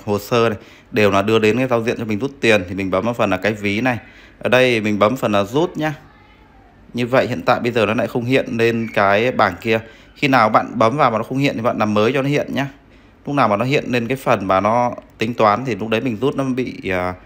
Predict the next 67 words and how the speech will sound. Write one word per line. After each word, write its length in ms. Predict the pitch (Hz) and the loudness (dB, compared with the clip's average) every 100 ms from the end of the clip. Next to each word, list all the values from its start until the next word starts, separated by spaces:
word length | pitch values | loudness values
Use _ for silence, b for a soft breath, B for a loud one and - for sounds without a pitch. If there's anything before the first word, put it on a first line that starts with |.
| B B - | B B -12
được. 280 | - 110 - | 0 0 0
Còn 140 | 101 95 | -4 0
nếu 140 | 101 | 0
như 80 | 123 | 2
mà 140 | 123 | 2
nó 80 | 104 | 0
không 240 | 110 123 120 | 0 -2 0
nổi 160 | 95 104 | 0 2
lên 160 | 117 | 0
phần 220 | 123 104 | 0 -2
đấy, 140 | 98 104 | 2 2
mình 140 | 123 | 2
rút 180 | 131 139 | 0 -2
bị 80 | 117 | 0
lỗi 280 | 127 117 139 | 0 0 -2
nhá. 100 | 147 | -2
Đây, 120 | 123 113 B B B _ | -4 -4 B B B _
bạn 140 | 113 | -4
bấm 160 | 107 123 | 0 2
lại 160 | 135 101 | 0 -2
phần 180 | 101 | -6
rút 220 | 98 147 151 | -2 -2 -2
này. 140 | 117 - - - - - - | -4 -6 -20 -20 -20 -16 -6
Như 120 | 120 | 0
vậy 200 | 127 92 | 0 0
lần 120 | 104 | 0
này 180 | 101 104 | 2 2
nó 80 | 107 | 0
không 160 | 127 120 | -4 -4
hiện 240 | 123 113 | -4 0
lên, 200 | 113 117 | 0 0
có 60 | 123 | -2
thể 160 | 113 | 0
là 120 | 95 | 0
mình 220 | 92 95 95 | 0 -2 0
dán 200 | 101 120 | 0 0
mã 100 | 127 | -2
ví 240 | 117 113 | -2 -2
sẽ 120 | 131 | -2
báo 140 | 117 120 | 0 0
lỗi 280 | 135 117 | 0 -2
đấy. 100 | 127 - - | -4 -8 -6
Đây, 120 | 107 | -4
mình, 220 | 104 95 | -2 -2
à, 180 | 92 92 | -2 -2
dán 220 | 92 98 | 0 0
lại 220 | 120 123 - | 0 -2 -4
này. 120 | 95 - - - | -8 -8 -18 -2
Rồi, 160 | 143 127 | 2 4
như 120 | 139 | 4
bạn 120 | 147 | 2
nhìn 100 | 131 | 2
thấy 160 | 120 131 | 2 2
là 80 | 143 | 2
khi 180 | - | 0
nào 240 | 135 131 113 | 2 4 4
mà 120 | 104 | 2
nó 60 | 104 | 0
không 240 | 139 135 | -2 2
nổi 240 | 131 107 - | 2 2 0
cái, 320 | 101 110 135 | 0 0 0
à, 100 | 139 | 0
giao 200 | 127 131 | 0 0
diện 200 | 131 - | 0 -2
kia 140 | 131 | 0
lên 240 | 123 131 | 2 2
ấy, 80 | 123 | 2